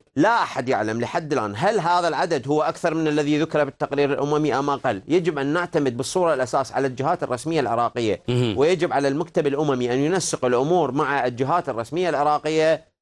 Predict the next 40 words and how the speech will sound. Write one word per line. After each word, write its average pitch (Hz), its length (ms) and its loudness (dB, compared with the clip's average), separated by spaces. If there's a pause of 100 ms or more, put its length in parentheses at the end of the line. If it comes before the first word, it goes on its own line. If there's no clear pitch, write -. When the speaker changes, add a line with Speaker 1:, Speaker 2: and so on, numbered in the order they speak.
(100)
Speaker 1:
من 170 260 0 (160)
المفوضية 147 760 2
حقوق 143 240 -2
الإنسان 147 580 0
ووزارة 123 520 0
العدل 156 260 0
العراقية 151 560 0
والمحاكم 156 840 0 (280)
ودوائر 156 500 2
الصحة 160 460 -2
ودوائر 151 440 2
الأمن 170 260 -2
والشرطة 175 580 0
والحكومات 143 880 0
المحلية 202 460 0
الموجودة 185 420 0
هناك. 135 300 -2 (520)
يعني، 170 280 2
الذي 190 280 2
يجري 196 280 2
أن 170 240 0
زيارة 180 460 2
لفريق 165 360 -2
الأمم 180 180 0
المتحدة 175 640 0
ويتم 170 320 0
الإعلان 170 300 0
عن 180 100 -2
التقرير، 139 460 -2
بدلا 220 400 0
من 170 120 -2
أن 165 140 0
يعلن 220 200 0
عن 208 160 0
التقرير 151 460 0
يجب 190 320 0
أن 175 140 0
نجد 185 240 -2
حلا 208 380 0
للموضوع، 165 500 0